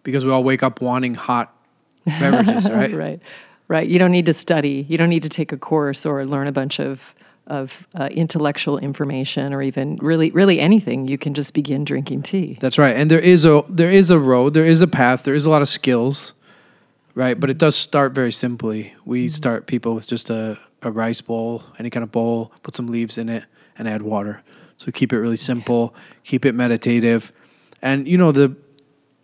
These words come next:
Speaker 1: the fact of the matter is, no matter what your views are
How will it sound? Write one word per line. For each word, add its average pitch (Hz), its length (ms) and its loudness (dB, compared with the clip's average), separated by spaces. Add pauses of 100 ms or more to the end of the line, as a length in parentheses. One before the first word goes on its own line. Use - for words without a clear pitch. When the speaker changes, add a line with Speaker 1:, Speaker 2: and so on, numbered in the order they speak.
Speaker 1:
the 151 80 -2
fact 190 260 2
of 175 40 -2
the 165 60 2
matter 131 220 4
is, 117 320 -2 (920)
no 165 220 2
matter 190 220 6
what 156 300 4
your 143 200 -2
views 143 520 0
are 113 440 -6